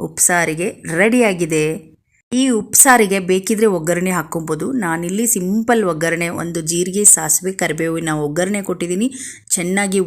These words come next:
ಒಂದು ಕುದು ಕುದೀತಾ ಇದೆ. ಈಗ ಉಪ್ಸಾರು ರೆಡಿ ಆಯ್ತು. ನೋಡಿ, ನಮ್ಮ ಘಮ ಘಮಿಸುವ ಸೊಗಡವರೆಕಾಯಿ ಉಪ್ಸಾರು ರೆಡಿ ಆಯ್ತು.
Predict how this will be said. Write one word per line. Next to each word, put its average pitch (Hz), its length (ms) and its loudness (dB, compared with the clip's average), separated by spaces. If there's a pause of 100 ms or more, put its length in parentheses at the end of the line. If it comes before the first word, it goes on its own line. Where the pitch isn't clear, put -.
ಒಂದು 220 240 2
ಕುದು 180 180 2 (120)
ಕುದೀತಾ 160 340 0 (120)
ಇದೆ. 147 180 -2 (640)
ಈಗ 156 120 -2 (300)
ಉಪ್ಸಾರು 180 600 2 (120)
ರೆಡಿ 151 200 2 (100)
ಆಯ್ತು. 143 300 -4 (640)
ನೋಡಿ, 156 240 -2 (680)
ನಮ್ಮ 156 300 0 (240)
ಘಮ 160 280 -4
ಘಮಿಸುವ 185 540 2
ಸೊಗಡವರೆಕಾಯಿ 226 840 4
ಉಪ್ಸಾರು 208 540 2
ರೆಡಿ 175 240 2
ಆಯ್ತು. 220 280 2